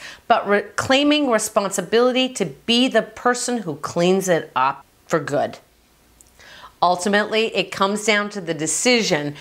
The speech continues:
that restoring your own peace of mind is more important than damaging somebody else's. It's not about relinquishing your power, it's really about taking it all back. I would love to hear from you.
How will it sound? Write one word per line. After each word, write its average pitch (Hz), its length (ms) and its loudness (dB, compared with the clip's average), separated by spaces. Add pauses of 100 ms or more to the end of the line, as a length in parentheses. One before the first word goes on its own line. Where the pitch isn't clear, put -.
(140)
that 196 220 2
restoring 220 720 0
your 202 380 2
own 214 220 -2
peace 220 340 -2
of 214 140 0
mind 214 420 2 (180)
is 160 200 0
more 180 320 4
important 196 600 -2 (300)
than 160 180 -2
damaging 156 480 0
somebody 135 440 -2
else's. 120 680 -4 (680)
It's 196 200 -2
not 262 300 2
about 220 420 2 (120)
relinquishing 196 920 2
your 156 120 2
power, 160 560 2 (260)
it's 190 240 -2
really 254 380 2
about 190 340 0
taking 170 460 -2
it 180 140 0
all 147 280 4
back. 117 600 -4 (1040)
I 233 100 2
would 240 180 0
love 220 400 0
to 233 100 0
hear 185 220 2
from 165 240 -6
you. 135 320 -6